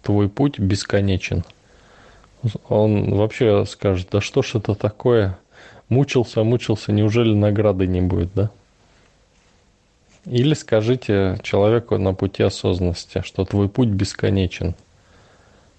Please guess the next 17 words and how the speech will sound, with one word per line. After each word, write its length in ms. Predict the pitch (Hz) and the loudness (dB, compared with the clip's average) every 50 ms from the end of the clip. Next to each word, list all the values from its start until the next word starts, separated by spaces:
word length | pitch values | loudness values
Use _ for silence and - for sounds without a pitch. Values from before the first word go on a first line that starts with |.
| _ | _
У 60 | - 92 | -8 -4
человека 400 | - - 110 113 107 - - 98 | 0 2 2 2 2 0 -2 -2
безмерная 760 | 95 95 107 104 104 110 120 120 113 107 101 98 95 95 | 0 0 0 2 2 2 2 4 2 2 2 2 2 2
радость 540 | 92 107 113 101 95 95 87 - - - - - | 2 2 0 0 0 -2 -2 -4 -8 -14 -10 -6
и 300 | 90 87 87 87 90 90 92 95 95 101 - - - | -4 -2 0 0 0 0 0 -2 -2 -4 -6 -6 -4
ощущение, 720 | - 98 95 95 - - 101 - - - 110 104 95 90 90 | -2 -2 -2 -2 -2 -4 -4 -2 -2 0 2 2 2 0 0
как 340 | - - 101 - - _ | -2 -2 -2 -2 -4 _
классно, 580 | - - 101 98 104 107 101 98 - - 95 90 | -4 -2 0 2 2 2 2 0 -2 -6 -12 -12
что 240 | - - - 95 92 | -12 -8 -6 -4 -2
мой 180 | 87 90 90 | 0 0 -2
путь 360 | 87 - - 107 104 - - _ _ _ _ - _ _ _ _ _ _ - | -2 -2 -2 -2 -2 -4 -10 _ _ _ _ -20 _ _ _ _ _ _ -4
бесконечен, 880 | 90 95 92 - - - 98 98 92 90 87 - - - 98 90 87 - - - - | -2 -2 -4 -4 -4 -2 -2 0 0 0 -2 -2 -4 -4 -4 -4 -6 -8 -12 -18 -18
что 180 | - - 95 | -6 -4 -4
это 180 | 92 - - 101 | -2 -2 0 -2
никогда 480 | 95 95 - - 95 95 95 101 101 | -2 0 0 -2 -2 0 2 0 0
не 140 | 98 95 92 | 0 0 -2
кончится. 640 | - - - 92 87 85 - - - - - 98 | -4 -4 -4 -4 -4 -4 -8 -12 -12 -10 -8 -8